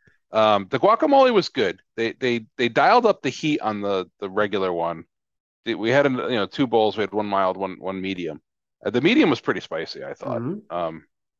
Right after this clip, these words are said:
Speaker 1: so that, you know, that was fine unless you don't <laughs> like the spicy.
Speaker 2: Sure.
Speaker 1: Um, but yeah, the, the, the meals were okay. I agree with you. I, you know, I, we went out to Mexican this past weekend in my t-, hometown, and the food was better than it was at Antojitos.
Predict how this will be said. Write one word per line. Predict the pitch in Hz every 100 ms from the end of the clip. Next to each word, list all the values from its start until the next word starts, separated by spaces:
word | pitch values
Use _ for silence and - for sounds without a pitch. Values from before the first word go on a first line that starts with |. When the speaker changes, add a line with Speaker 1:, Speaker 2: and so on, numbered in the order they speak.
| _
Speaker 1:
so | - 113
that, | 110 -
you | -
know, | 85 -
that | 127
was | 117
fine | - 120 113 104 _ _ _
unless | 120 113 113 101
you | 113
don't | 104 92
<laughs> |
like | 117
the | -
spicy. | 104 - 95 92 - - -
Speaker 2:
Sure. | - 117 - - -
Speaker 1:
Um, | 104 92 104
but | 175
yeah, | 262 240
the, | 240 247 302 -
the, | 349
the | 403
meals | 381 392 349
were | 349 233
okay. | 208 143 147 185
I | 202
agree | 202 175 175
with | 165 170
you. | 175
I, | 165
you | 170
know, | 151 160 -
I, | 156 156 _ _
we | - 147
went | 160
out | 143
to | -
Mexican | 127 131 - 120
this | 113
past | - 120 -
weekend | 113 - 95
in | 90 101 95
my | 90
t-, | 87 _ _
hometown, | 120 107 113 127 98 98 _ _ _ _ 123
and | 120
the |
food | 113 156
was | 123 104
better | 107 107
than | 90
it | 90
was | 90
at | 90
Antojitos. | 78 82 85 90 - -